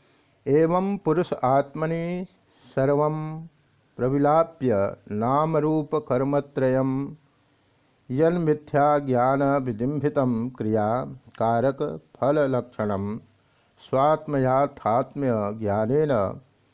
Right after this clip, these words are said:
मरीच्युदकरज्जु सर्प गगनमलानिव परिचिर्जुगगन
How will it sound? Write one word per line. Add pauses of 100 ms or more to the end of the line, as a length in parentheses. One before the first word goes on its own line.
(300)
मरीच्युदकरज्जु (240)
सर्प
गगनमलानिव (560)
परिचिर्जुगगन